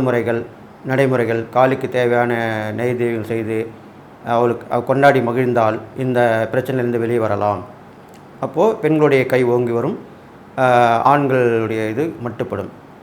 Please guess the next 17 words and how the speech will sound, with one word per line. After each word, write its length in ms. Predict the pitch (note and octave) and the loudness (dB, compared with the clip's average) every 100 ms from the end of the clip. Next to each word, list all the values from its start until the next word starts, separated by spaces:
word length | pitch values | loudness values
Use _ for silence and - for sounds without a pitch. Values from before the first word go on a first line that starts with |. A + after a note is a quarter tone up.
| - - | -20 -16
அது 100 | A#2+ A#2+ | -6 2
காளி 200 | C#3 D3 C3+ | 4 4 4
ஒருத்தியால் 380 | C3+ C3+ C3+ B2+ | 2 2 2 2
மட்டும்தான் 440 | B2 D#3 C#3+ D#3+ A#2 | -2 -2 0 -2 -4
முடியும். 260 | G2 F#2+ - - - - - - - | -6 -10 -14 -20 -20 -20 -20 -20 -12
இது 100 | A#2 A#2 | -8 -6
நான் 200 | A2+ A2+ G2+ | -6 -6 0
காளி 180 | B2+ C3+ | 2 2
உபாசகர்களால் 600 | A#2+ C3 B2+ A2+ A2+ A#2+ | 2 2 2 -2 -4 -6
சொல்ல 140 | A#2 G#2+ | -6 -8
முடியும். 240 | F#2 F#2+ - - - | -8 -12 -14 -20 -14
அப்பேற்பட்ட 360 | - - C3 C3 | -6 -4 -2 -4
சிவனையே 440 | B2+ D3 D3+ D3+ D3 - - | 0 0 2 2 0 -2 -8
தன்னுடைய 300 | B2 A#2+ A#2 A2 | -6 -2 -2 -2
காலில் 340 | A#2 A#2 A2+ | -2 -2 -4
போட்டு 160 | A2+ G#2 A2 | -6 -6 -6
மிதித்து 300 | A2+ A2+ | -8 -8